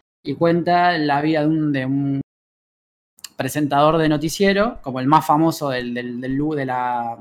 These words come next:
del lugar, y cómo trabaja con su equipo, justamente compuesto por un,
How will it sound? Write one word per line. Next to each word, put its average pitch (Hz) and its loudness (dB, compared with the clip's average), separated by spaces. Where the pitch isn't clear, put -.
del 135 -2
lugar, 226 4
y 170 -2
cómo 185 4
trabaja 190 4
con 165 0
su - -10
equipo, 143 -2
justamente 143 -2
compuesto 135 -4
por 127 -4
un, 131 -2